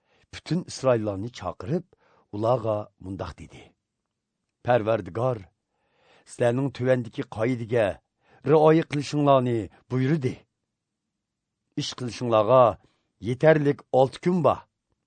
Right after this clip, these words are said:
Yettinchi kun bo'lsa, muqaddas bo'lib, u Parvardigorga mansub bo'lgan dam ilish kunidir.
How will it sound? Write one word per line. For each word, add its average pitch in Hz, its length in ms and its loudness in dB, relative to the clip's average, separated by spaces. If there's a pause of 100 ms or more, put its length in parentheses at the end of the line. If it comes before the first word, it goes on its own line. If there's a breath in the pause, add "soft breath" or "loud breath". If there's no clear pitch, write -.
(580)
Yettinchi 127 440 -4
kun 180 180 -2
bo'lsa, 143 280 0 (880)
muqaddas 120 640 -2
bo'lib, 113 320 2 (520)
u 170 120 4 (540 soft breath)
Parvardigorga 143 680 4
mansub 135 400 -4
bo'lgan 131 300 -2 (480 soft breath)
dam 170 200 4
ilish 135 280 0
kunidir. 139 460 -2